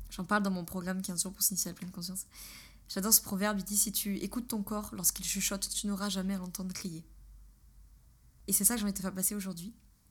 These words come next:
Est-ce que tu entends ton corps chuchoter ? Est-ce que tu n'infliges pas trop de violence à ce corps-là, qui un jour se mettra à crier ? Et on peut le comprendre, on ferait pareil à sa place.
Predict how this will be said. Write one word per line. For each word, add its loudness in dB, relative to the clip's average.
Est-ce 0
que -6
tu -2
entends -2
ton -2
corps -4
chuchoter ? -6
Est-ce 2
que -2
tu 0
n'infliges 0
pas -4
trop -4
de 0
violence -2
à -8
ce 0
corps-là, -6
qui -4
un -4
jour 0
se 2
mettra -6
à -6
crier ? -8
Et -6
on -6
peut -8
le -4
comprendre, -8
on -6
ferait -6
pareil -8
à -6
sa -8
place. -12